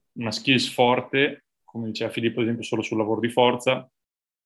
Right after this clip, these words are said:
piuttosto che principalmente sul lavoro di velocità, eccetera, eccetera.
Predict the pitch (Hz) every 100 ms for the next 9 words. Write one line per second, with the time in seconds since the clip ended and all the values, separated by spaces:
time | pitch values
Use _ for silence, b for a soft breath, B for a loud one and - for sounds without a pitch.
0 | _ 123 120 127 113 120 - 117 113 110
1 | 107 110 113 113 110 110 107 107 104 104
2 | 92 104 104 104 107 95 101 104 - -
3 | -